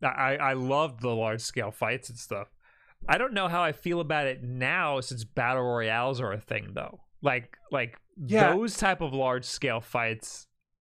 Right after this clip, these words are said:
Speaker 1: I feel like, are more fun than team versus team large-scale fights, you know?
Speaker 2: I don't know. I feel like, I think this is, it's good that they're focusing on being a Battlefield game, 'cause
Speaker 1: Right.
Speaker 2: the last few have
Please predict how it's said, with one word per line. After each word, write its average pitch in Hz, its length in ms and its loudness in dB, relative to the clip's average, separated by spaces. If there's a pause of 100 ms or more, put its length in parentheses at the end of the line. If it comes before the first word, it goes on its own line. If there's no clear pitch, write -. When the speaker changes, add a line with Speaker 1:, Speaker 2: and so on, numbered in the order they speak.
(100)
Speaker 1:
I 117 120 2
feel 127 180 -4
like, 120 160 -2
are 113 140 -2
more 113 260 -2
fun 131 400 -2
than 107 220 -6
team 117 360 -4
versus 110 520 -6
team 113 480 -8
large-scale - 600 -10
fights, - 440 -20
you - 80 -6
know? 185 160 -4
Speaker 2:
I 240 140 4
don't 269 180 6
know. 247 200 8
I 175 140 6
feel 233 300 -2
like, 226 340 6
I 190 100 2
think 262 220 -4
this - 180 -2
is, 208 140 -2
it's 147 180 -4
good 151 360 4
that 147 100 -4
they're 139 100 0
focusing 131 600 -2
on 110 480 -2 (100)
being 113 460 0
a 120 80 -2
Battlefield 123 720 0
game, 135 320 2
'cause 117 280 -2
Speaker 1:
Right. 107 140 0
Speaker 2:
the 113 60 0
last 147 380 4
few 127 240 2
have 110 160 -6